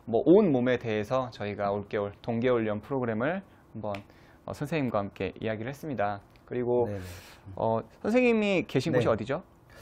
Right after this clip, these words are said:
Speaker 2: 저희는 서초동에,
Speaker 1: 서초동.
Speaker 2: 어, 예. 서초
Speaker 1: 서초동.
Speaker 2: 일동에 지몰릭이라고 하는,
Speaker 1: 네, 지몰릭.
Speaker 2: 어, 예, 피티샵을 지금 하고 있고요.
Speaker 1: 네.
Speaker 2: 음.
Speaker 1: 가격도 되게 저렴하더라고요.
Speaker 2: 네, 합리적인, 경제적인,
Speaker 1: 네,
Speaker 2: 어,
Speaker 1: 네,
Speaker 2: 가격으로.
Speaker 1: 네.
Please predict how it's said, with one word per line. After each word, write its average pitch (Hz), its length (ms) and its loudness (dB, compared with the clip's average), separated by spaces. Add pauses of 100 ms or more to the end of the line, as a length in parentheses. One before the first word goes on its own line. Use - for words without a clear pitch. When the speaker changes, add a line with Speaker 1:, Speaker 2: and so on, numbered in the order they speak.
(220)
Speaker 2:
저희는 151 880 2
서초동에, 190 640 2 (160)
Speaker 1:
서초동. 127 580 -2
Speaker 2:
어, 98 100 -14
예. 98 220 -6 (340)
서초 - 300 0
Speaker 1:
서초동. 143 180 4
Speaker 2:
일동에 147 680 2
지몰릭이라고 143 840 2
하는, 117 340 -2
Speaker 1:
네, 107 140 -2
지몰릭. 107 460 -4 (180)
Speaker 2:
어, 98 40 -2
예, 90 440 -6
피티샵을 117 720 -2 (400)
지금 92 240 -12
하고 139 220 -4
있고요. 127 380 0 (280)
Speaker 1:
네. 110 160 -14
Speaker 2:
음. 92 220 -10
Speaker 1:
가격도 185 380 0
되게 135 240 2
저렴하더라고요. 104 880 4
Speaker 2:
네, 113 320 2 (260)
합리적인, 165 680 2 (100)
경제적인, 117 640 0 (120)
Speaker 1:
네, 123 220 6
Speaker 2:
어, 113 40 4
Speaker 1:
네, 110 160 4
Speaker 2:
가격으로. 104 200 4
Speaker 1:
네. 104 180 0